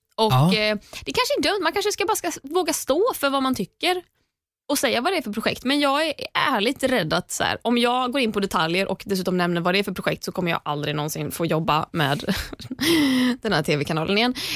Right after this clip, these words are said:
Speaker 1: Eh, för att, eh, jag tror typ att det är så när man är typ ung tjej och vågar säga vad man tycker. Jag tror att det krävs mycket för att man ska bli förlåten om man är den som ställer sig vid bordet och bara flips it,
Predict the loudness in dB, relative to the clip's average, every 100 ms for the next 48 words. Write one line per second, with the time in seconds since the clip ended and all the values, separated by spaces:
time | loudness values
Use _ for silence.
0 | -4 0 0 2 0 0 -2 -2 0 2
1 | 2 2 2 2 0 -4 -4 -6 -2 0
2 | 0 0 2 2 0 -2 0 0 2 0
3 | 0 0 0 -2 -2 2 2 2 0 0
4 | 0 -2 -2 2 2 2 0 0 2 0
5 | -2 0 2 0 -2 -2 0 0 2 0
6 | 0 -2 -2 -2 -4 -2 2 2 2 -4
7 | 0 2 2 2 2 2 2 0 2 0
8 | -2 -4 -2 0 0 2 2 2 0 0
9 | 0 0 2 2 2 -2 -2 0 2 0
10 | -4 -4 -4 -6 -20